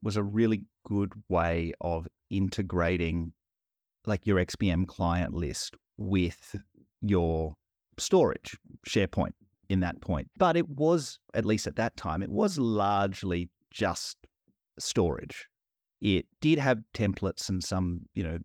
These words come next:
some of that sort of merge fieldy type stuff. It did have the email filing, but it was kind of just storage. The reason I think that F Y I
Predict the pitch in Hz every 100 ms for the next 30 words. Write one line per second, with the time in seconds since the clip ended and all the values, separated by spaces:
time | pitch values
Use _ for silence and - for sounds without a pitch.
0 | - _ - 101 92 80 - _ - 92
1 | 76 - _ 101 92 85 - 98 90 90
2 | 82 107 78 - 98 - 98 143 151 107
3 | 117 107 95 - 95 87 95 95 95 92
4 | 90 90 - _ 98 101 120 147 220 220
5 | _ _ _ _ _ - 151 - - _
6 | 175 160 - 190 175 143 123 - 120 104
7 | 80 73 - _ _ _ _ _ _ _
8 | _ 143 131 131 143 190 202 202 196 196
9 | 233 - _ _ _ _ _ _ _ _
10 | _ _ _ _ 113 117 - 123 101 -
11 | 82 - 107 - _ 104 98 92 90 90
12 | 90 90